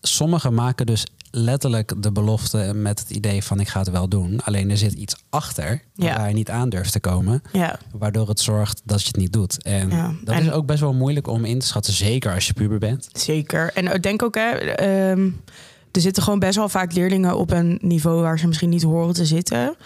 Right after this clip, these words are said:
Speaker 2: Ehm,
Speaker 1: Of nog niet aan toe zijn, misschien.
Speaker 2: Ja,
Speaker 1: Ja.
Speaker 2: m-, nog even moeten rijpen. Of niet, nog niet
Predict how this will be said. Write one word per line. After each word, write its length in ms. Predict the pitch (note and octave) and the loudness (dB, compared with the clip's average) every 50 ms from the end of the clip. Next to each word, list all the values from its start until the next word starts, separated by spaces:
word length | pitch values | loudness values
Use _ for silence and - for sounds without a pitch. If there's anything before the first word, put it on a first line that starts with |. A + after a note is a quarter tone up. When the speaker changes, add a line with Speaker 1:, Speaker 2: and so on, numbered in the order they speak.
| - - - - - - - - _ _ - E3 | -20 -18 -18 -20 -20 -20 -20 -20 _ _ -2 0
Speaker 2:
Ehm, 960 | D#3+ D#3 D3+ D3+ D3+ D3+ D3 D3 D3 D3 D3 C#3+ D3 D3 D3 D3 D3 C#3+ C#3+ C#3+ C#3+ - - - | 2 2 2 2 2 2 2 2 2 2 2 2 2 2 2 2 2 2 2 0 -2 -6 -6 -4
Speaker 1:
Of 140 | - A#2+ - | -2 0 2
nog 120 | B2 A#2 | 2 4
niet 160 | A#2+ A#2+ A#2 | 4 2 2
aan 140 | E2+ F2+ F#2+ - | 0 -4 -6 -6
toe 200 | - - D#2+ F#2 | -4 -2 -2 0
zijn, 240 | F#2 F#2 F#2+ A2+ C3+ C#3+ | 0 2 2 2 2 2
misschien. 320 | B2+ A#3 B3 C4 - C3 C#3 - _ | 2 2 2 2 0 -4 -6 -10 _
Speaker 2:
Ja, 80 | - G3+ | 0 2
Speaker 1:
Ja. 60 | F#3 | 2
Speaker 2:
m-, 180 | F3 F3 E3+ E3 - - | 4 4 2 2 0 0
nog 120 | D#3 C#3+ | 0 0
even 200 | D3+ D3 D3 D3+ | 0 0 0 0
moeten 180 | D3 D3+ E3+ F#3 | 0 0 0 0
rijpen. 560 | G#3 G#3 G3+ G3+ G3+ - G#3 G3+ G3 F#3+ F#3+ | 0 0 0 0 0 0 0 2 2 2 2
Of 100 | F3+ - | 2 2
niet, 200 | F3+ E3+ E3+ - - | 2 0 0 0 -4
nog 260 | - - F3 E3+ E3 D#3+ | -2 -2 0 0 2 2
niet 260 | E3+ E3 D#3 - | 2 2 0 -2